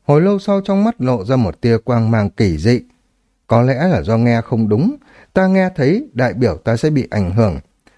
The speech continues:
Thân sắc Hứa Thanh lộ vẻ quyết đoán, hắn đứng dậy nhoái một cái, trực tiếp ra bên ngoài bóng nước thần bí, không có mượn nhờ thần đằng, mà giống như trước kia, mạnh mẽ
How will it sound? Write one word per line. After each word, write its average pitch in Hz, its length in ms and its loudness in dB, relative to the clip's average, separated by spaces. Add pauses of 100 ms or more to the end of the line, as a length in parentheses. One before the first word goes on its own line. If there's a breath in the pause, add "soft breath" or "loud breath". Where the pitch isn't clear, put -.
(140 soft breath)
Thân 160 180 2
sắc 226 200 -2
Hứa 131 140 0
Thanh 131 320 0
lộ 120 160 -2
vẻ 110 280 -4
quyết 175 220 -2
đoán, 123 260 0 (100)
hắn 123 220 0
đứng 139 180 0
dậy 156 260 0
nhoái 104 240 0
một 156 240 -2
cái, 131 280 0 (380 soft breath)
trực 160 240 -2
tiếp 240 120 2 (100)
ra 165 140 -2
bên 160 240 -2
ngoài 101 180 -2
bóng 107 260 0
nước 208 200 0
thần 87 240 -2
bí, 139 280 0 (280 soft breath)
không 196 180 0
có 214 80 2
mượn 156 260 0
nhờ 123 220 -2
thần 113 220 -2
đằng, 110 240 0 (320 soft breath)
mà 139 220 2
giống 135 220 2
như 202 100 4
trước 226 260 -6
kia, 190 240 2 (160)
mạnh 113 280 -4
mẽ 104 140 -2